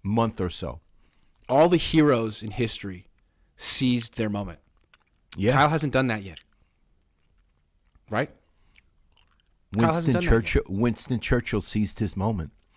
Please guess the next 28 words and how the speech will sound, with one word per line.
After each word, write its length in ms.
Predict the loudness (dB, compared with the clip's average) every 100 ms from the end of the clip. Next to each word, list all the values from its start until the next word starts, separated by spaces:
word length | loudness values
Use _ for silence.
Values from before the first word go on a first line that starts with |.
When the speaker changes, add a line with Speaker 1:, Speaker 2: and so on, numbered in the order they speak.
| _ _
Speaker 2:
He 100 | -6
did. 120 | 0
Speaker 1:
When 280 | 2 2 0 -6 -18 -4
all 240 | 2 2
hell 260 | 2 2 2
was 180 | 2 0
breaking 380 | 0 -2 -4 -4
loose 260 | -4 -4
in 100 | -6
England, 380 | -4 -6 -8 -12 _ _
and 120 | -2
he 80 | 0
wouldn't 320 | 2 0 -2
Speaker 2:
Mm-hmm. 80 | -2
Speaker 1:
give 140 | -4 -2
in. 200 | -6 -8 _ _ _ _
He 100 | -8
seized 340 | -6 0 -2 -2
his 140 | -6
moment. 220 | -4 -2
He's 120 | -2 -4
the 80 |
greatest 380 | -2 0 0 -2
statesman 420 | -6 -6 0 0
of 100 | 0
the 80 | -8
twentieth 380 | 6 6 6 -6
century. 520 | -6 -8 -6 -8 -10